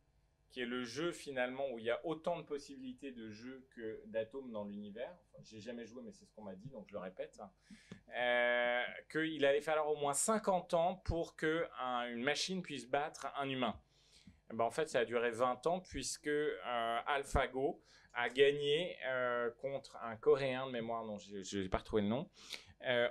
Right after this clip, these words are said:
en deux mille dix-sept. Et le jeu suivant, euh, où en fait c'était beaucoup plus, euh, compliqué parce que c'était pas que de la mécanique, euh, c'était une prise en compte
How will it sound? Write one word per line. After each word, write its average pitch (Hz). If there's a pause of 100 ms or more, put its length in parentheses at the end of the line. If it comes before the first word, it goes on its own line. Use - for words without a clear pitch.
en 147
deux 147
mille 190
dix-sept. 143 (800)
Et 151
le 143
jeu 180
suivant, 180 (140)
euh, 131 (200)
où 151
en 143
fait 143
c'était 139
beaucoup 175
plus, 156
euh, 123
compliqué 160
parce 135
que 139
c'était 127
pas -
que -
de 135
la 120
mécanique, 147
euh, 110
c'était 123
une 123
prise 170
en 165
compte 160